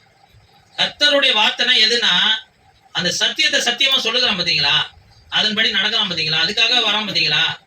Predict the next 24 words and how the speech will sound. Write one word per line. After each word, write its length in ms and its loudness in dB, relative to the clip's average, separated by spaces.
அதற்காக 480 2
ஓடுகிறான் 460 0
பாத்தீங்களா. 360 0
எலியா 420 2
போல 200 0
ஒரே 300 0
ஒரு 220 2
ஆள் 220 2
தான் 120 2
ஆண்டவரே 360 0
நான் 100 2
இருக்கிறேன், 300 -2
அவனையும் 640 2
அந்த 180 -2
உயிருக்கு 480 0
நானூறு 420 2
தீர்க்கதரிசி 520 0
இருக்கான் 260 2
அவங்கள்ட்ட, 360 0
அவங்க 260 -2
ஆளுங்க, 260 2
அதை 240 -4
பத்தி 180 -4
கவலைப்படல. 500 0